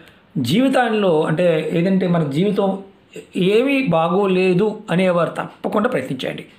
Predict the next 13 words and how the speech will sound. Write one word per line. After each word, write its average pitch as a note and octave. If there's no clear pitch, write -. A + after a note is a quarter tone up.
విశేషమైన E3+
ఫలితం C3+
వస్తుంది. A#2
అలాగే D#3
మీకు F#3+
ఈ G3
వీడియో G#3+
నచ్చినట్లయితే C#3+
లైక్ D3+
చేయండి, F3+
ఛానల్ E3
సబ్స్క్రైబ్ E3
చేసుకోండి, D3